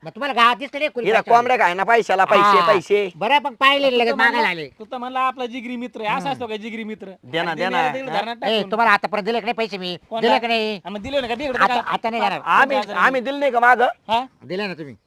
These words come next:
Speaker 2: मग दे.
Speaker 3: हा?
Speaker 2: मग दे.
Speaker 1: ते दोनशे रुपये दिले का? हा?
Speaker 2: ते.
Speaker 3: ए, दोनशे तू कट करून बाकीचे घे ना मग.
Speaker 1: हा, मग.
Speaker 2: हा,
Speaker 3: आम्हाला
Speaker 2: हा,
Speaker 3: पाच
Speaker 2: हा.
Speaker 3: करून कट करून द्या.
Speaker 2: दोनशे आणि पाचशे कट करून
Speaker 1: नाही,
Speaker 2: द्या.
Speaker 1: नाही, भेटलं रे, टाका, टाका, टाका.
Speaker 2: द्या ना, द्या ना, बाबूराव.
Speaker 1: ए, तुम्ही जाता का, जाता?
Speaker 2: मदत करा ना राव,
Speaker 1: नाही, नाही,
Speaker 2: गरीबाला.
Speaker 3: मी असं मित्र असतो कुठं?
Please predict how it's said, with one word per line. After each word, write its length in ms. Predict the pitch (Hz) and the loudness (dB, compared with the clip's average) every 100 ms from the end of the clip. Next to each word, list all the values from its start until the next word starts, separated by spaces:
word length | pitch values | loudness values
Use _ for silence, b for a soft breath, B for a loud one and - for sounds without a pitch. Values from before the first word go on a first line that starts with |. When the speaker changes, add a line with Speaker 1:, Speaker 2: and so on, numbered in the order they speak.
| - | -12
Speaker 2:
मग 160 | 147 | -8
दे. 80 | 151 | -4
Speaker 3:
हा? 60 | 208 | -4
Speaker 2:
मग 80 | 262 | -4
दे. 60 | |
Speaker 1:
ते 80 | 180 | -8
दोनशे 260 | 220 262 247 | -6 -4 -4
रुपये 120 | 196 | -4
दिले 140 | 262 | -6
का? 180 | 220 165 - _ _ _ - | -4 -6 -6 _ _ _ -8
हा? 260 | 180 277 | -4 -4
Speaker 2:
ते. 100 | 196 | -2
Speaker 3:
ए, 180 | 220 330 - | 2 2 0
दोनशे 380 | 180 262 330 247 | -8 -6 -6 -8
तू 180 | 311 285 | -2 -2
कट 120 | 311 - | -2 -4
करून 240 | 320 311 254 | -6 -6 -6
बाकीचे 280 | 330 330 330 | -8 -8 -8
घे 80 | |
ना 60 | 415 | -8
मग. 100 | 311 | 0
Speaker 1:
हा, 240 | 196 185 | 2 2
मग. 80 | 170 | 2
Speaker 2:
हा, 160 | 277 240 | 2 4
Speaker 3:
आम्हाला 320 | 240 202 180 | 6 6 6
Speaker 2:
हा, 160 | 170 - | 4 0
Speaker 3:
पाच 140 | - | -2
Speaker 2:
हा. 60 | - | -6
Speaker 3:
करून 200 | 294 381 | -6 -10
कट 300 | _ 427 427 | _ -10 -8
करून 220 | 415 403 | -12 -2
द्या. 100 | 392 | 0
Speaker 2:
दोनशे 260 | 539 403 | 2 0
आणि 100 | 247 | -2
पाचशे 300 | 240 269 - | 4 2 2
कट 220 | 214 220 - | -2 -4 -4
करून 200 | 208 190 | -4 4
Speaker 1:
नाही, 160 | 262 | 6
Speaker 2:
द्या. 100 | 311 | 6
Speaker 1:
नाही, 180 | 285 247 | 4 0
भेटलं 180 | 285 226 | -2 -6
रे, 40 | |
टाका, 180 | 233 247 | -8 -8
टाका, 200 | 233 202 | -6 -8
टाका. 160 | 226 233 _ | -8 -12 _
Speaker 2:
द्या 180 | 147 175 | 0 0
ना, 120 | 156 | 0
द्या 160 | 160 170 | -4 -6
ना, 160 | 156 | -6
बाबूराव. 420 | 139 139 160 151 | -4 -2 -2 0
Speaker 1:
ए, 100 | 151 | 0
तुम्ही 200 | 170 233 | 0 0
जाता 220 | 220 220 226 | 0 -2 -4
का, 80 | |
जाता? 340 | 214 202 175 240 | -6 -10 -14 -8
Speaker 2:
मदत 260 | 180 214 214 | -4 -4 0
करा 200 | 226 226 | 0 0
ना 100 | 220 | 0
राव, 160 | 196 170 | -2 0
Speaker 1:
नाही, 160 | 214 214 | 2 4
नाही, 100 | 190 | 4
Speaker 2:
गरीबाला. 260 | 180 160 | 2 -2
Speaker 3:
मी 60 | 214 | -4
असं 200 | 233 233 | -4 -6
मित्र 200 | 220 233 | -10 -8
असतो 200 | 233 208 | -8 -10
कुठं? 320 | 233 214 | -10 -10